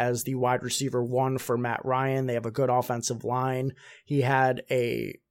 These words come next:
pretty good breakout, you know, considering he's about to go into his third year. He more than doubled his production from his rookie season and is now playing with the best quarterback that he's ever had. So Pittman,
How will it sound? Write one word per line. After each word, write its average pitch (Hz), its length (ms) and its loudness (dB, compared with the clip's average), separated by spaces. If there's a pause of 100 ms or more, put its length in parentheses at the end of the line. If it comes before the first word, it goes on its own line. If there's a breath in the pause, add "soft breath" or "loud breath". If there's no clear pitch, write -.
pretty 214 240 6
good 151 180 10
breakout, 131 600 4
you 151 100 2
know, 131 180 2
considering 135 640 2
he's 135 400 -2
about 139 260 2
to 151 80 0
go 143 160 4
into 135 160 2
his 127 140 0
third 135 280 2
year. 135 380 2 (300 loud breath)
He 151 120 0
more 147 200 6
than 135 180 2
doubled 135 300 4
his 139 120 2
production 131 560 0
from 123 440 -2
his 127 260 -2
rookie 127 300 -4
season 131 640 -2
and 127 440 -4
is 131 240 -2
now 127 220 0
playing 127 300 -4
with 127 120 -4
the 123 80 -4
best 120 240 -2
quarterback 127 480 -2
that 135 100 -4
he's 123 160 -4
ever 117 180 -4
had. 117 340 -6
So 120 340 -2
Pittman, 170 520 6